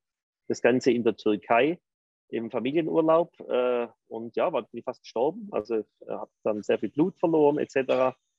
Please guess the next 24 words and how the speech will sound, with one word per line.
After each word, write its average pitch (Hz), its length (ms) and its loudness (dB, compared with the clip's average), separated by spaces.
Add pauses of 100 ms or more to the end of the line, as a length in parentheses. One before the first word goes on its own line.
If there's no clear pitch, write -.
(180)
Not-O 147 320 2
P 139 260 0
gehabt, 123 480 0
mit 113 140 -6
dem - 40 -18
Jet 139 240 -2
ausgeflogen 117 720 -4
worden, 113 220 2
nach 113 200 0
Deutschland, 123 520 0
wieder 131 180 0
Not-O 123 320 -4
P 113 200 -4
gehabt. 110 340 -2 (960)
Und 127 340 0 (200)
dann 196 320 6
kam 175 300 4
etwas, 170 420 2
was 143 220 0
mich 151 180 -6
bis - 200 -8
heute 147 320 2
nachhaltig 135 640 -2
auch, 127 240 0